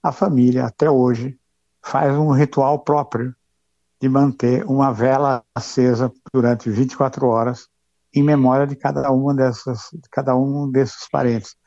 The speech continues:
Que eles sequer conheceram, a maioria desses ra-, meu amigo, por exemplo, não, não conheceu, lógico, não conheceu esses avós.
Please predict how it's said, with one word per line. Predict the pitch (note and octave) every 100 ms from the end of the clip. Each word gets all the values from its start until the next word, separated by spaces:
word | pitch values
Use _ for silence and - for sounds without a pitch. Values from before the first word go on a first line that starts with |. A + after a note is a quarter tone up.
| _
Que | -
eles | A3 G3
sequer | - G#3 G#3
conheceram, | F#3 G#3+ G3+ D#3 - G3+ D3
a | A#2
maioria | B2+ D3 D3 E3+
desses | B2+ A#2+ - G#2+
ra-, | G#2 G2 _ _ - -
meu | C3+ E3
amigo, | C3+ B2 D3+ A#2
por | A2
exemplo, | A2+ G2 C3+ D3
não, | E3+ G#3 A3 G#3+
não | G#3
conheceu, | G3+ G3+ F#3 - F3 D3+ A2 A2+ A#2+ _ _ _ _
lógico, | F#3 E3 E3+ D#3+ - G#2+
não | A2
conheceu | D3+ C3+ -
esses | C#3 -
avós. | C3 A2 B2+ A#2 A2